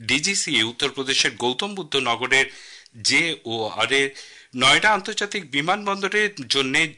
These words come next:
যমুনা আন্তর্জাতিক বিমানবন্দর প্রাইভেট লিমিটেডকে এরোড্রোম লাইসেন্স দিয়েছে। সমস্ত মরশুমেই সমানভাবে কার্যকর হিসেবে এই বিমানবন্দরকে পাবলিক ইউজ ক্যাটাগরি বা জনগণের স্বার্থে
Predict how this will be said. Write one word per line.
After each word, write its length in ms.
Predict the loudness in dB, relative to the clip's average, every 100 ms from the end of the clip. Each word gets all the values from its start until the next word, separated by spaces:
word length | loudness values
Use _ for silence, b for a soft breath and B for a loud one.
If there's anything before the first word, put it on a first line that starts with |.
| -2
যমুনা 380 | 0 0 0 0
আন্তর্জাতিক 600 | 0 -2 -2 -2 -4 -4
বিমানবন্দর 600 | 0 0 0 -2 -4 -6
প্রাইভেট 520 | 0 2 2 0 -2
লিমিটেডকে 640 | -4 -2 -2 -2 0 0 -2 B B
এরোড্রোম 520 | 0 0 -2 -4 -2
লাইসেন্স 520 | 0 0 -2 -4 -4
দিয়েছে। 440 | 0 0 2 0 -2 B B B
সমস্ত 440 | 0 0 0 -4 -6
মরশুমেই 600 | -4 -2 -2 0 0 0
সমানভাবে 640 | -2 0 -2 -4 -4 -4
কার্যকর 540 | 2 0 2 -2 -2
হিসেবে 440 | -4 -2 -2 0 0
এই 120 | -2 -6
বিমানবন্দরকে 1000 | -6 -2 0 0 -2 -2 -4 0 0 0 B B B
পাবলিক 440 | 4 4 0 -4
ইউজ 260 | -6 -4 -4
ক্যাটাগরি 520 | 0 0 0 -2 -2
বা 180 | 2 2
জনগণের 520 | 4 0 0 -2 -2
স্বার্থে 540 | 0 -2 0 2 2